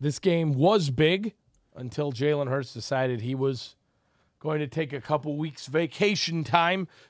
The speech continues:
Philadelphia, who has already won the division and sitting pretty at thirteen and one, heads down to Jerry World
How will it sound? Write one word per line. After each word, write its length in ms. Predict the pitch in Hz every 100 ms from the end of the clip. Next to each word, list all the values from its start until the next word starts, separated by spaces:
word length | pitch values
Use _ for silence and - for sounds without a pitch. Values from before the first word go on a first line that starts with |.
| _
Philadelphia, 800 | 214 208 190 190 185 175 175 165
who 160 | 170
has 160 | 160 147
already 320 | 151 156 151
won 220 | 147 147
the 80 | 143
division 420 | 135 143 131 147
and 220 | 143 139 117
sitting 340 | 143 131 123
pretty 320 | - 160 135
at 220 | - 110 -
thirteen 400 | 131 107 - 107
and 140 | 101
one, 240 | 135 165 151
heads 220 | 139 110
down 240 | 120 110
to 40 | 92
Jerry 360 | - 170 185
World 360 | 151 151 156